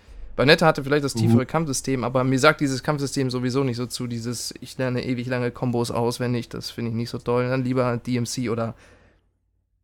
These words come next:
Speaker 1: ja, D M C ist ein guter Vergleich.
Speaker 2: Jo, dann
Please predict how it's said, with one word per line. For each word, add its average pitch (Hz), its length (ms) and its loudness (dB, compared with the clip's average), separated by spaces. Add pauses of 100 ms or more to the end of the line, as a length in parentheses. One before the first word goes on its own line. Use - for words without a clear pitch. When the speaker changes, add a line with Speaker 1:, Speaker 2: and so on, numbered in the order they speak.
Speaker 1:
ja, 107 200 0
D 110 120 -4
M 104 80 -2
C 117 140 -2
ist - 100 -8
ein 113 60 -10
guter 107 180 -4
Vergleich. 107 480 -6 (1400)
Speaker 2:
Jo, 135 200 -2 (160)
dann 117 380 0